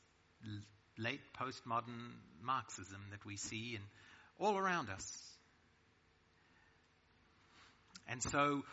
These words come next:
we are unashamedly, as people who take Jesus seriously,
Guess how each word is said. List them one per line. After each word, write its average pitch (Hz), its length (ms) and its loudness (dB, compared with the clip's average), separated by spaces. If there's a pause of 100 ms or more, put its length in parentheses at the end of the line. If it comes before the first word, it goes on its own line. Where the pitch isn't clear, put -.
(120)
we 175 240 4
are 185 760 12 (1400)
unashamedly, 185 920 10
as 156 200 6
people 185 440 2
who 175 300 0
take 170 400 2
Jesus 170 440 0
seriously, 139 920 0